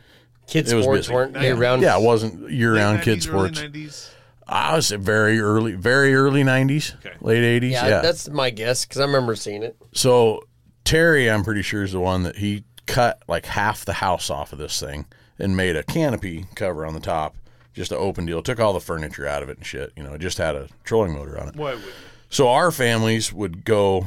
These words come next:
Speaker 2: hang out on this houseboat in the lower fishing pond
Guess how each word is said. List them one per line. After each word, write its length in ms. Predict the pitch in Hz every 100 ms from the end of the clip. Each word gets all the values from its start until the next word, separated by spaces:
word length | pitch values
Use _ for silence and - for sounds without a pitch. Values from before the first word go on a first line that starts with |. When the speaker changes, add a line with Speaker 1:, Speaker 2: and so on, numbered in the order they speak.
| -
Speaker 2:
hang 260 | 113 117 107
out 160 | 95
on 100 | 87
this 160 | 82 -
houseboat 600 | 156 156 - 85 80 - _ _ _ _ _ _ -
in 220 | 92 80
the 60 | 82
lower 300 | 127 113 82
fishing 360 | 87 - 78
pond 320 | 76 73 78